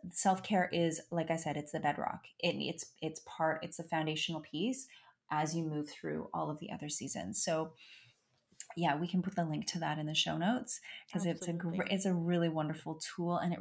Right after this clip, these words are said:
Speaker 1: really sets you up to be connected and,
Speaker 2: Yeah.
Speaker 1: and set that solid, solid foundation as a couple.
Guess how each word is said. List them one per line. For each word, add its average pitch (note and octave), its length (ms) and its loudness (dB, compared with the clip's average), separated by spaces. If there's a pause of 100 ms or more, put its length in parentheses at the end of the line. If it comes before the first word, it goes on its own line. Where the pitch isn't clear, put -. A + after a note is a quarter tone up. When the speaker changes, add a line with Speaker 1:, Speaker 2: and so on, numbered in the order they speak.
(120)
Speaker 1:
really F#3 220 4
sets - 340 0
you D3+ 140 -2
up C#3+ 400 -2 (160)
to E3 220 -2
be D#3+ 120 -2
connected E3 840 -4 (420)
and, C#3+ 560 -2
Speaker 2:
Yeah. - 80 -
Speaker 1:
and E3+ 160 2
set - 300 4
that - 180 -2
solid, D3 480 0
solid D3+ 300 -4
foundation D#3 560 0
as D#3+ 120 -4
a - 40 -10
couple. - 380 -6